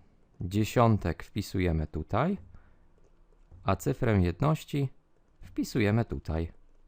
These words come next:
I otrzymujemy takie wyrażenie, które pokazuje nam liczbę dwucyfrową. Możemy zapisać to troszeczkę prościej.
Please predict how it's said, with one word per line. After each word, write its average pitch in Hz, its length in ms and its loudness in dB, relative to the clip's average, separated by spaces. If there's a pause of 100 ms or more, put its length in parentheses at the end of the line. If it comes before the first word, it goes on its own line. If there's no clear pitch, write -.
(1500)
I 208 100 0
otrzymujemy 123 580 2
takie 107 480 2 (180)
wyrażenie, 92 600 4
które 85 280 0
pokazuje 85 520 0
nam 78 180 2
liczbę 82 300 -2
dwucyfrową. 90 840 0 (1000)
Możemy 92 340 4
zapisać 90 400 -2
to 85 100 -2
troszeczkę - 520 -4
prościej. 104 600 0